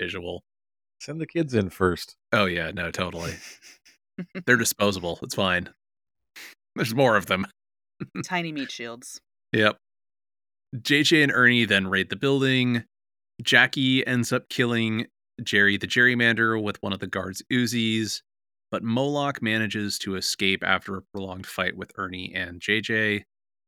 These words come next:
Speaker 1: The kids are told to wait for emergency services while Ernie and J J sneak off again. Apparently, J J is, like, actually totally into Ernie now because we get a final scene of them cuddling naked next to a campfire,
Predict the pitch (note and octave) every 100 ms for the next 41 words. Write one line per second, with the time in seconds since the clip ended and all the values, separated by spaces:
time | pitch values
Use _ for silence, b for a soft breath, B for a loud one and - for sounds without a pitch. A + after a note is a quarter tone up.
0 | _ - - D#3+ E3 D3+ C#3 C#3 B2 A2
1 | G#2+ G#2 G2+ G2 F#2+ - F#2+ D#3 D3 C#3
2 | C3+ C3 - G#2+ G#2 G#2+ G2+ G2 F#2+ -
3 | F2 F2+ E2+ - F#2 D3 D3 D3 C3 B2+
4 | A#2+ A#2+ - - - B2+ B2 A#2+ A2+ A2
5 | G2 _ _ _ _ _ _ - - C#3
6 | G3+ F#3+ E3+ C3+ A2+ - - A#2+ A2 A#2
7 | B2 A#2+ A2 A2 A#2+ G2 G#2+ B2 B2+ C3
8 | B2 G#2 G#2 - G#2 A#2 - G2 G#2+ G2
9 | G#2 G#2 G2+ G2+ - G#2+ G2+ G2 F#2 F#2
10 | F#2 G2 F#2+ F2+ - F2+ - G#2+ G2+ G#2+
11 | G2+ G2+ G2+